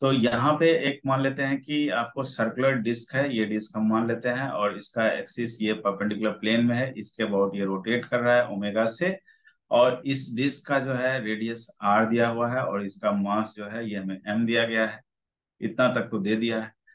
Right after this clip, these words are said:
Its center is perpendicular to its plane with the angular speed omega, angular velocity। If the another disk of the same dimension but, uh, mass m by four। Dimension आपने क्या किया, एक ऐसा ही डिस्क ले लिया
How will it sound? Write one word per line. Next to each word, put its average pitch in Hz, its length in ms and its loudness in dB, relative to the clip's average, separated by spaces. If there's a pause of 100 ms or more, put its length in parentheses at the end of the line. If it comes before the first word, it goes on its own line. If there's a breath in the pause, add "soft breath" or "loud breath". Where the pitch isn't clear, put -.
(720 soft breath)
Its 139 180 0
center 143 300 4
is 160 160 2
perpendicular 135 680 2
to 143 100 -4 (100)
its 117 220 -6
plane 135 440 2
with 120 140 0
the 120 120 4
angular 117 400 2
speed 110 280 -8
omega, 107 380 0 (580 soft breath)
angular 117 300 4
velocity। 113 400 0
If 131 80 -2
the - 100 0 (100)
another 135 320 4
disk 147 280 -2
of 143 100 -6
the 143 80 -2
same 147 400 4
dimension 113 640 2
but, 117 240 0 (140)
uh, 113 340 4
mass 113 560 -4 (120)
m 104 160 0
by 101 200 6
four। 92 180 -6 (160)
Dimension 135 520 4
आपने 139 340 0
क्या 127 200 0
किया, 143 280 -4 (460)
एक 117 180 -2
ऐसा 113 320 0
ही 139 120 2
डिस्क 139 340 0
ले 110 120 2
लिया 107 240 -2